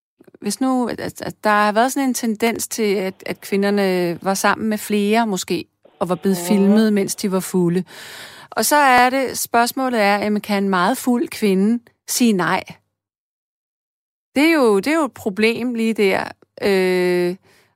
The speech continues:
Speaker 1: og så er, er mændene gået fri. Men på den anden side, hvis man så siger,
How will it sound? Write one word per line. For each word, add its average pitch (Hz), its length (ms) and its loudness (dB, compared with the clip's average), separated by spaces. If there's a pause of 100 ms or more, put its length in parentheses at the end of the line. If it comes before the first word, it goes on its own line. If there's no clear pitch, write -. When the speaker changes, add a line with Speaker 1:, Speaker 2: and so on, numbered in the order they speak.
(160)
Speaker 1:
og 202 100 0
så 247 120 2
er, 214 580 4
er 190 300 0
mændene 214 320 -2
gået 208 260 0
fri. - 400 -4
Men 202 300 -2
på 208 160 -2
den 202 100 -2
anden 240 120 0
side, 277 260 -4
hvis 233 200 -4
man 226 160 -2
så 302 160 -6
siger, 247 320 -2